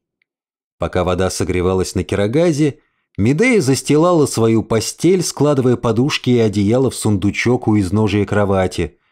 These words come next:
и бормотала коротенькое утреннее правило из совершенно стёршихся молитвенных слов,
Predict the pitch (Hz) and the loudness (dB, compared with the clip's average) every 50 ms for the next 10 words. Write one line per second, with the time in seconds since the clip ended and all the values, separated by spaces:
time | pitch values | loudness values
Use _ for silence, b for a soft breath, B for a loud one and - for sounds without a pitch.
0 | _ _ _ _ - 87 82 95 98 92 90 92 - 113 113 117 107 - - 101 | _ _ _ _ -6 -4 -2 -2 -2 -2 -2 -2 0 0 0 0 0 0 -2 -2
1 | 95 95 104 110 110 - 110 101 98 - 98 101 98 107 101 101 - 110 95 95 | 0 0 0 0 0 -2 -2 -2 -2 -2 -4 -2 -2 -2 -2 -2 -2 -2 0 0
2 | 95 92 - - - 101 107 117 113 113 107 104 104 98 - - - 101 92 98 | 0 -2 -2 -2 -2 0 0 2 2 0 0 0 0 -2 -4 -4 -4 -2 -2 -2
3 | 95 - - 117 110 104 101 101 95 - - - - - 117 123 120 - - 120 | -2 -2 -2 -2 0 0 0 0 -2 -2 -6 -6 -4 -2 -2 -2 -2 -4 -6 -6
4 | 104 - - - 110 104 104 98 101 110 104 - 107 104 107 104 - - - 143 | -6 -6 -4 -4 -2 0 0 0 0 0 -2 -2 -2 -2 -2 -4 -4 -4 -2 0
5 | 135 107 87 - - - | 2 0 0 -2 -6 -14